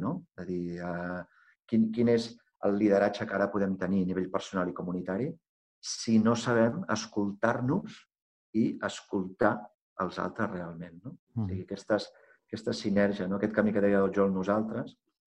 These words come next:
Speaker 1: aquest element de l'escolta és superimportant. I això no és, no és res teòric, vull dir, és una, una dimensió que en el nostre dia a dia l'hem de poder trobar.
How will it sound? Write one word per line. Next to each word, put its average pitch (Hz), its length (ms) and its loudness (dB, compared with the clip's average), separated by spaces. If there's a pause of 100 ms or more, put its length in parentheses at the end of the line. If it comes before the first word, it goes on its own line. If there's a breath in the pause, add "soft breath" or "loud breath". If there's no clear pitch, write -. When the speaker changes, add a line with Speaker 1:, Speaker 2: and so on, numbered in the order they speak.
(140)
Speaker 1:
aquest 104 180 -2
element 113 260 8
de 107 120 4
l'escolta 120 500 -2 (500)
és 104 400 0
superimportant. 90 760 -4
I 87 80 2
això 113 220 4 (880)
no 104 160 4
és, 107 240 6
no 107 100 8
és 104 60 6
res 104 220 8
teòric, 104 420 10
vull 92 80 2
dir, 92 160 4
és 92 100 4
una, 98 380 4
una 104 240 0
dimensió 101 460 2 (500)
que 95 80 6
en 101 220 0
el 98 80 2
nostre 98 260 -2
dia 104 120 4
a - 20 4
dia 101 180 4
l'hem 107 240 4
de 98 140 4
poder 98 320 4 (100)
trobar. 104 300 0